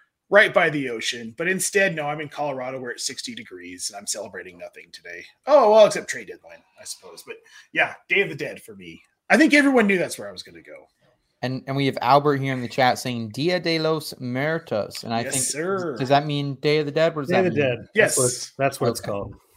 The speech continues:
Speaker 3: Yep.
Speaker 2: Okay. I'm uncultured as I've taken three years of Spanish in college and two years in high school. Did not pay off at all. So, uh,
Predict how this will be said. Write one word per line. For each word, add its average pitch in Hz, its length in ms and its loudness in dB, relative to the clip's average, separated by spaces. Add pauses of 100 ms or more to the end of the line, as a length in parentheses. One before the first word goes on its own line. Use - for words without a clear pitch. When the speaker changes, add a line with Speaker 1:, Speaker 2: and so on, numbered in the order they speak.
(100)
Speaker 3:
Yep. 104 100 -12
Speaker 2:
Okay. 110 360 -6 (160)
I'm 117 240 -6
uncultured 135 680 -2
as 117 340 -2
I've 120 220 2
taken 123 520 -2 (300)
three 156 200 -2
years 165 280 2
of 147 60 -8
Spanish 151 460 -4
in 131 100 -8
college 165 540 4 (300)
and 117 220 -4
two 143 180 -2
years 143 280 -2
in 139 60 -8
high 135 180 -4
school. 151 480 -6 (160)
Did 120 140 -2
not 117 260 0
pay 127 180 2
off 127 240 2
at 131 120 0
all. 196 260 0
So, 120 360 0
uh, 120 200 4